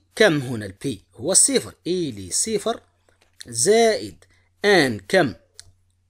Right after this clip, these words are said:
لاحظوا جيدا، الآن قلنا أنه هذا يعوض في هذا المكان، الآن يعوض بالأربعة ناقص الصفر في الأساس. كم هو الأساس؟ ها هو أمامكم الأساس،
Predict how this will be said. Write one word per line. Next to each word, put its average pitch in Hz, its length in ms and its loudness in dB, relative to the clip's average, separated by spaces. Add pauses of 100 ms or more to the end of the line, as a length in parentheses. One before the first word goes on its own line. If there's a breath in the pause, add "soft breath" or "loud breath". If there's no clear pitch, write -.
(160)
لاحظوا 151 360 -4
جيدا، 90 260 -12
الآن 202 680 0
قلنا 139 400 -4
أنه 147 380 -4
هذا 185 180 0
يعوض 202 380 0
في 220 140 -2
هذا 202 160 2
المكان، 107 360 -8 (480 soft breath)
الآن 196 280 0
يعوض 143 420 0
بالأربعة 160 800 -6 (300)
ناقص 214 580 -2
الصفر 143 540 -4 (300 soft breath)
في 240 120 -2
الأساس. - 760 0
كم 233 280 0
هو 143 120 -2
الأساس؟ 226 640 -4
ها 185 140 -8
هو 117 180 -10
أمامكم 123 500 -14
الأساس، - 560 -10